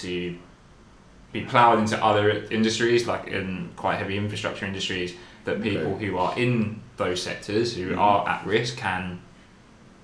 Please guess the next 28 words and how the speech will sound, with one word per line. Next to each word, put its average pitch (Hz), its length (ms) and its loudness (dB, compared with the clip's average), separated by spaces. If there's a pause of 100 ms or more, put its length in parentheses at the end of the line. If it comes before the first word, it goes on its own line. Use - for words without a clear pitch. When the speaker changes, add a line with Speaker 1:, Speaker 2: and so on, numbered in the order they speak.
(200)
Speaker 1:
kind 95 180 -6
of 90 60 -4
retrain 95 420 -2
and, 92 100 -4
and 98 140 -2
move 101 260 0
into 90 200 -4
those, 104 280 4
into - 140 -2
Speaker 2:
Ah, 151 260 6
Speaker 1:
other - 80 6
Speaker 2:
I - 20 4
see 139 140 6
what 120 80 10
you're 120 80 8
Speaker 1:
sectors. 160 200 2
Speaker 2:
saying, 117 240 2
right, 139 260 2
yeah, 123 60 2
Speaker 1:
So 113 300 8
they 113 100 6
Speaker 2:
yeah, 113 60 8
Speaker 1:
are 113 80 8
Speaker 2:
yeah. 131 120 8
Speaker 1:
looking 113 240 4
at, 104 420 2
Speaker 2:
Yeah. 110 240 0 (920)
Speaker 1:
um, 98 500 4